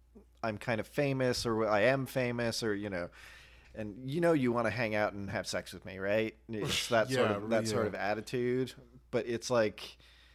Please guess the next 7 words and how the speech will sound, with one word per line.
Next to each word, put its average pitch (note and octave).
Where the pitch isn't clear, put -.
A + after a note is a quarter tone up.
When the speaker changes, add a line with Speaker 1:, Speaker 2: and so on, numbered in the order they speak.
Speaker 1:
not B2
necessarily A#2
taking A2
no G#2
for G2+
an F#2
answer F2+